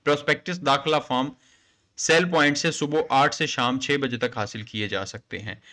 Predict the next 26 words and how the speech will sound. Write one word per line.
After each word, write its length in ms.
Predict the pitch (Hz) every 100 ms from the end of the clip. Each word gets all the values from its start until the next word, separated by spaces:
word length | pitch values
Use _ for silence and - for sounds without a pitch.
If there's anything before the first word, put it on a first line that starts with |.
| - -
प्रॉस्पेक्टस 440 | 135 139 147 147
दाखिला 280 | 143 139 151
फॉर्म 320 | 147 139 135 135
हासिल 320 | 123 117 143 139
करने 320 | 131 123 131
और 160 | 117 120
जमा 220 | 127 135
करवाने 380 | 131 113 107 120
की 80 | 117
हिदायत, 500 | 113 101 113 123 120
यहाँ 160 | 113 117
पे 100 | 120
ये 80 | 107
नीचे 240 | 104 127
हिदायत 400 | 120 104 104 120
दी 140 | 139 139
गई 160 | 139
हैं। 140 | 139 135
फीस 260 | 135 135
जमा 200 | 143 139
करवाने 360 | 131 123 113 127
की 100 | 131
हिदायत 320 | 131 113 123
दी 140 | 123
गई 160 | 120 123
है। 160 | 127